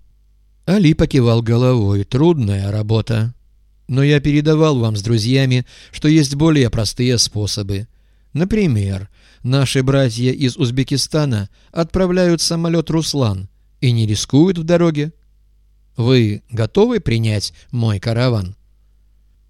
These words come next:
Гузару предстояло сказать неприятную новость. «Мы благодарны тебе, Али Амир, за твое щедрое предложение. Мы готовы участвовать в нашем общем деле.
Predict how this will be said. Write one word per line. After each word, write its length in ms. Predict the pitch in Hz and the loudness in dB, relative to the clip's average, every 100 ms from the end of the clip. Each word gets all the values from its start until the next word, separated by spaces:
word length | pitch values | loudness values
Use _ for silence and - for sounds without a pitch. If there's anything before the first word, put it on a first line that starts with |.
| _ _ _ _ _ | _ _ _ _ _
Гузару 580 | 113 127 123 147 143 135 | -4 -2 2 2 2 0
предстояло 600 | 127 - 135 127 127 123 | -2 -4 -2 0 0 0
сказать 480 | - 127 120 123 123 | -2 -2 0 -2 -2
неприятную 840 | 120 123 123 120 113 117 117 117 | -4 -2 0 0 0 -2 -2 0
новость. 800 | 120 123 117 87 76 - - - _ _ - _ _ _ _ _ | 2 2 2 0 -4 -8 -10 -18 _ _ -20 _ _ _ _ _
«Мы 340 | 123 120 147 151 | -4 0 2 2
благодарны 840 | 160 165 175 170 190 170 117 113 | 2 4 2 2 2 2 2 0
тебе, 460 | - 123 117 123 123 | 0 -2 2 2 2
Али 360 | 123 123 127 | 0 0 0
Амир, 480 | - 120 127 139 139 | -2 -2 0 0 0
за 140 | 127 | -2
твое 300 | 123 123 127 | -2 0 0
щедрое 580 | 120 - 135 127 127 127 | -2 -4 -4 -2 0 -2
предложение. 1000 | 120 123 127 131 131 135 113 101 87 95 - - - | -2 -2 -2 -2 -2 -2 -2 -4 -6 -10 -14 -20 -12
Мы 160 | 120 123 | -2 0
готовы 500 | 131 - 170 165 160 | 0 2 4 6 4
участвовать 920 | 165 120 135 131 127 - 131 131 - - - | 0 -2 0 2 0 -2 -2 -2 -4 -12 -10
в 80 | 123 | -4
нашем 360 | 127 113 127 143 | -2 -2 -4 -2
общем 500 | 127 - - 131 131 | -4 -4 -4 -4 -4
деле. 560 | 120 139 120 101 98 | -2 0 0 -2 -6